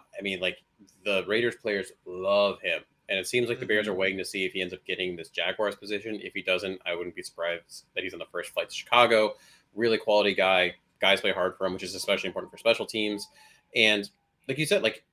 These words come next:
Speaker 1: they're definitely now able to, you know, take the Senior Bowl, for example, which you're gonna talk about in a little bit, and they're gonna be able to have these conversations.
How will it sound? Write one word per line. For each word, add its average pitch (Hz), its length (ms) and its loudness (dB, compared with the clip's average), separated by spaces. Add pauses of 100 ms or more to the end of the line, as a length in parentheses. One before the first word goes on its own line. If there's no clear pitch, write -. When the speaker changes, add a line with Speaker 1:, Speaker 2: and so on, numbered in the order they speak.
Speaker 1:
they're 139 340 4
definitely 151 440 2
now 120 220 4
able 110 260 0
to, 104 440 -4
you 101 100 -6
know, 85 40 -4
take 143 240 0
the 143 60 0
Senior 165 240 2
Bowl, 95 240 -2
for 104 60 -2
example, 95 280 -2
which 92 140 -8
you're 107 80 -2
gonna 110 100 -4
talk - 180 0
about 123 100 -2
in 120 60 0
a 117 40 0
little 117 160 -2
bit, 143 220 0
and 101 100 -6
they're 107 100 -2
gonna 123 120 -2
be 127 60 -2
able 131 120 0
to 123 60 0
have 123 200 0
these 127 140 -4
conversations. 120 800 -4